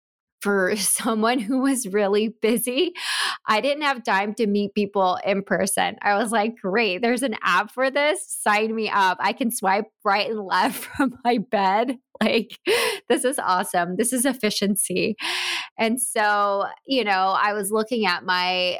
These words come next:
my wheel of life, and I realized that romance was just non-existent. And so I wanted to dive back into it.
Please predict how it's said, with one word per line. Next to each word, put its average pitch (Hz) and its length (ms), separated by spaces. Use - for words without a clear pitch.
my 196 180
wheel 190 300
of 185 180
life, 180 380
and 180 120
I 170 60
realized 170 580
that 165 280
romance 170 800
was 170 380
just - 220
non-existent. 160 920
And 165 160
so - 140
I - 160
wanted 190 280
to 202 100
dive 165 340
back 170 240
into 320 460
it. 269 340